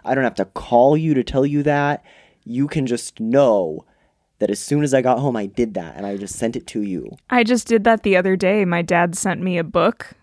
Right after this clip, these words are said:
Speaker 2: I took a picture of the book sitting on my lap and sent it back to him and was like, "I got it."
Speaker 1: Yeah.
Speaker 2: Um, so, yeah, it does, it defeat distance in that way.
Speaker 1: Yeah, and it also,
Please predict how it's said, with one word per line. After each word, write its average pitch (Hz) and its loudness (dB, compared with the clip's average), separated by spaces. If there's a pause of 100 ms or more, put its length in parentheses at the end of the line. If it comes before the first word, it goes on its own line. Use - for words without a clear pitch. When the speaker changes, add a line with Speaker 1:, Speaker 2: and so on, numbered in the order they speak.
(120)
Speaker 2:
I 196 0
took - -6
a 190 -4
picture - -4
of 185 -2
the 180 -2
book 175 0
sitting 180 -2
on 175 0
my 170 0
lap 240 2
and 185 -2
sent 185 -2
it 190 -6
back 185 -2
to - 0
him 165 -4
and 180 -6
was 214 -10
like, - -8
"I 320 -4
got 415 2
it." 392 0 (400)
Speaker 1:
Yeah. 190 2
Speaker 2:
Um, 170 -6 (160)
so, 180 0
yeah, 175 2
it 170 -4
does, 175 0
it - -8 (240)
defeat - -4
distance - -4 (120)
in 185 -2
that 170 -6
way. 175 -6 (420)
Speaker 1:
Yeah, 87 4
and 135 6
it 135 6
also, 117 4